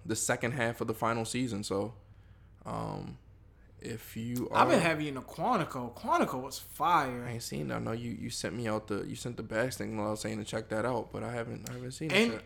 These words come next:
Speaker 1: yet.
Speaker 2: <coughs> I need to watch, uh, Ozark.
Speaker 1: Yeah.
Speaker 2: I
Speaker 1: Season,
Speaker 2: got,
Speaker 1: season three is about to drop,
Speaker 2: I haven't
Speaker 1: too.
Speaker 2: watched season two.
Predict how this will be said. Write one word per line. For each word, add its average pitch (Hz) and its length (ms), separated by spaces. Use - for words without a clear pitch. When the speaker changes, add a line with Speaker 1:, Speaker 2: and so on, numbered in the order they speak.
Speaker 1:
yet. 214 120
Speaker 2:
<coughs> - 160
I 180 80
need 220 180
to 196 60
watch, 180 360
uh, 151 420
Ozark. 185 520
Speaker 1:
Yeah. 131 420
Speaker 2:
I 226 140
Speaker 1:
Season, 160 420
Speaker 2:
got, 160 60
Speaker 1:
season 165 280
three 240 200
is 320 60
about 127 220
to 123 60
drop, - 180
Speaker 2:
I 285 40
haven't 254 160
Speaker 1:
too. 233 60
Speaker 2:
watched 226 200
season 240 320
two. 240 460